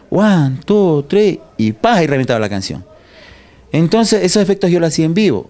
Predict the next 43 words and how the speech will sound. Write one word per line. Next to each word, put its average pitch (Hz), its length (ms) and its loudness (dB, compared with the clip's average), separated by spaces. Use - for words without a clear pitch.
que 123 100 -2
mucha 143 220 0
gente 143 240 2
ya 123 140 2
los 117 140 0
tenía 107 260 -2
preparados 92 600 -2
en, 95 80 -2
en, 85 280 -4
en 87 680 -2
discos, 110 560 -2
eh, 87 380 -2
en 101 260 0
discos 123 260 0
hechos 123 180 -2
remix. 151 440 -2
Entonces, 160 440 0
me 160 80 4
acuerdo 156 280 2
incluso 143 440 0
de 107 240 0
esa 117 200 0
época, 120 500 -4
la 98 220 -4
gente 123 220 0
que 127 80 -2
iba 135 100 2
a 131 40 0
los 117 120 -2
eventos 117 300 -2
a, 98 260 -2
a 95 100 -6
verme, 113 300 0
me - 640 -10
decía, 147 180 0
"Walter, 156 360 0
yo 180 120 -8
quiero 165 140 0
esa 139 160 0
versión, 95 380 -4
esa 151 180 -2
versión, 120 320 0
véndeme". 95 400 -2